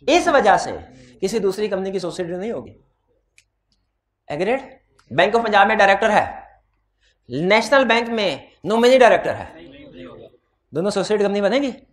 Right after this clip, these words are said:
नहीं बनेगी। और अगर इंडिपेंडेंट डायरेक्टर है नेशनल बैंक में, और भी नहीं होगा। क्लियर? ये बात समझ आ गई ना? ये तो होगी डायरेक्टर वाली दो बातें। अब शेयर होल्डर्स वाली दो बातें। पहली चीज,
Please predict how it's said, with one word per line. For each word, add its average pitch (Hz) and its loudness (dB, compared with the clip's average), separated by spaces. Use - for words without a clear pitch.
नहीं 175 -10
बनेगी। 110 -10
और 190 6
अगर 220 8
इंडिपेंडेंट 262 6
डायरेक्टर 294 4
है 285 4
नेशनल 254 -2
बैंक 220 -4
में, 170 -8
और - -12
भी 320 -14
नहीं 311 -14
होगा। - -18
क्लियर? 208 -6
ये 170 -2
बात 185 6
समझ 208 -4
आ 208 0
गई 233 -2
ना? 208 -8
ये 208 4
तो 233 4
होगी 233 4
डायरेक्टर 196 6
वाली 208 2
दो 196 2
बातें। 185 -4
अब 220 6
शेयर 277 8
होल्डर्स 277 8
वाली 277 4
दो 254 6
बातें। 240 2
पहली 233 4
चीज, 214 -2